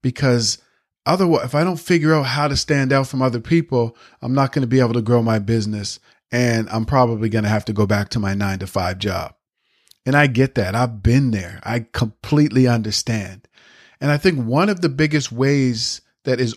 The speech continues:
overlooked in terms of standing out from everybody else in your industry and really having clients come to you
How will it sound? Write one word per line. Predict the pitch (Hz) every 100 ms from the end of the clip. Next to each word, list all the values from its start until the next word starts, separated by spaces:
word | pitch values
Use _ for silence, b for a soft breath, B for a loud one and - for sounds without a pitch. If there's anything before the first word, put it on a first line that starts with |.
| 135
overlooked | 156 143 117 131 113 - - - _ _ -
in | 117
terms | - 147 127
of | 127 110 - _ _
standing | - - 143 151 160 147
out | 147 135 -
from | 135 131
everybody | 139 131 135 127
else | 127 -
in | 131
your | 117 123
industry | 127 123 - 107 101 - b b b
and | 120 110 120
really | 151 160 160 147 139 127
having | 110 131 131 120
clients | - 143 123 110
come | - - 139 131
to | 120
you | 117 147 117